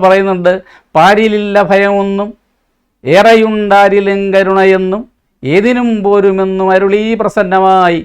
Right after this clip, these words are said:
ധീരമായ മുഖകാന്തിയാൽ ഒരാൾ." പാരിലില്ല ഭയം. ഭയമെന്ന് പറയുന്ന ഒരു വികാരം തീണ്ടിയിട്ടില്ല.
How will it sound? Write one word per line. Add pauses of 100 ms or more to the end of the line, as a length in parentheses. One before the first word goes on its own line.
(380)
ധീരമായ
മുഖകാന്തിയാൽ
ഒരാൾ." (500)
പാരിലില്ല (140)
ഭയം. (160)
ഭയമെന്ന്
പറയുന്ന
ഒരു
വികാരം (520)
തീണ്ടിയിട്ടില്ല.